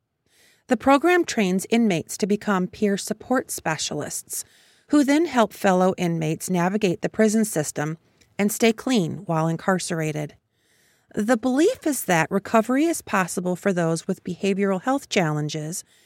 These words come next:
and that there's value in building a mutually beneficial relationship between individuals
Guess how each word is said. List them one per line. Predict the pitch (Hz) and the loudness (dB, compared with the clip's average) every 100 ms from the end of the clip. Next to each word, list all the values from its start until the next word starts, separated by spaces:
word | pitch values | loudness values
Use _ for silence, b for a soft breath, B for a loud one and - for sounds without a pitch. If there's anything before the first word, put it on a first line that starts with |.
| _ _ _ - | _ _ _ 0
and | 254 | 2
that | 277 - | 2 2
there's | 269 233 | -2 0
value | 233 226 247 302 | 2 4 4 4
in | 311 240 | 2 2
building | 165 165 170 | 0 0 0
a | 175 | 0
mutually | 180 196 208 233 226 240 | 2 2 2 0 0 2
beneficial | 170 170 165 165 - 160 | 2 0 0 -4 -4 -2
relationship | 170 196 226 - 202 160 - | 2 2 2 0 -2 -2 -2
between | 196 - 190 185 | -4 -2 -2 2
individuals | 214 254 226 160 160 151 151 | 2 2 0 0 -2 -4 -6